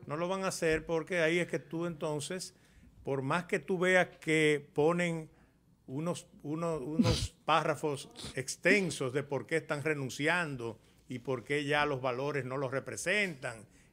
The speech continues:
y los ideales que estaban ya no son los mismos, entonces realmente, eh, lo que vemos es que hay una tendencia marcada a lo que es irse a un partido por conveniencia.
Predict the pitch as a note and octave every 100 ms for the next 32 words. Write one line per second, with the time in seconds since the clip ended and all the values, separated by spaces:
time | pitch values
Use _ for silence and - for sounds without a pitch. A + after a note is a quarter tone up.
0 | - B2+ B2 C3+ B2+ C3+ D#3 D3 C#3+ D3
1 | D3 D3 C#3 C#3+ D3 C3+ D3 D3 B2+ D#3+
2 | A3+ E3+ C#3 A2+ - - - _ - G#3
3 | F3 D#3 G3 C#3+ A#2+ B2+ C#3 A#2 A#2+ -
4 | - _ - - - A#2+ A#2+ A#2+ A#2+ A2+
5 | B2 C#3 C3+ C3+ A#2+ - B2+ A#2 - -
6 | _ - _ _ _ B2 C3+ C#3 C#3+ -
7 | _ _ _ _ _ - C3 D3 D3 D3
8 | C#3+ - C#3 B2 A2+ D3 D3+ D#3 C#3 B2+
9 | A#2 A#2+ G2+ G2+ - - - - _ _
10 | - A2 A#2 A2+ B2+ B2+ C#3+ C#3+ - -
11 | D3 D#3+ C#3+ D3 D3+ F3 F3 E3 D#3+ F#3+
12 | D3+ A#2 A#2 G#2 F#2+ F#2+ A#2+ - A2